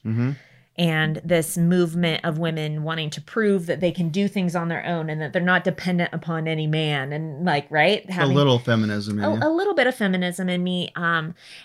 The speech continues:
Speaker 2: and God definitely humbled me and humbled that out of me very quickly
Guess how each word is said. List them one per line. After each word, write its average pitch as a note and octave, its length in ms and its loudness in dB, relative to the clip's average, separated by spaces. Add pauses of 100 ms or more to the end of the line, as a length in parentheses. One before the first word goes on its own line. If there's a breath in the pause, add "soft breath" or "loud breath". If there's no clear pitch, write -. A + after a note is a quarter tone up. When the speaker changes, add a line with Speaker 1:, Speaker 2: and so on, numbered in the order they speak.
(120)
Speaker 2:
and F#3+ 460 4 (480)
God F#3 340 6
definitely F3+ 880 2
humbled F#3 680 2
me F3+ 680 0
and F3 140 -4
humbled E3 420 -4
that D3 320 -2
out E3 160 2
of D#3+ 140 -4
me D#3 140 -2
very D3+ 260 0
quickly E3+ 760 -4